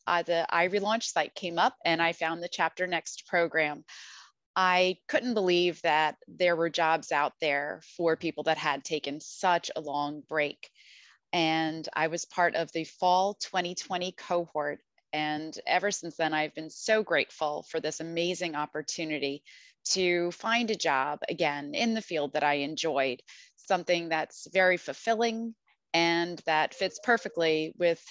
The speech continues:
my family. So again, very, very blessed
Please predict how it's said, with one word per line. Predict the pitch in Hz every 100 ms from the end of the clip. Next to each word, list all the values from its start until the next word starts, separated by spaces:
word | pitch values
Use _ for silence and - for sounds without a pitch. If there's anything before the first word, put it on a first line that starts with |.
| - -
my | 180 165
family. | 170 165 147 135 135
So | 160 - 156 143 143 151 _ _ _ _ _ _ - _ _ -
again, | 156 143 139 -
very, | 180 190 190
very | 165 156 156
blessed | - 131 147 - -